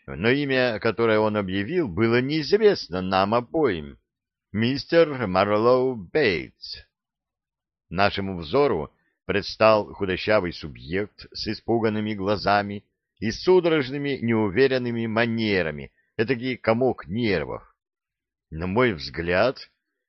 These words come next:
врача-профессионала этот человек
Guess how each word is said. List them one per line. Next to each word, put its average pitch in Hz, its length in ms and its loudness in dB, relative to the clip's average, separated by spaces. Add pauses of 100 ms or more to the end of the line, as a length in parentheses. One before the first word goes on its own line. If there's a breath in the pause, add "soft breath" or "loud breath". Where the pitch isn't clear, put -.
врача-профессионала 90 1500 -2
этот 120 340 0
человек 85 840 -6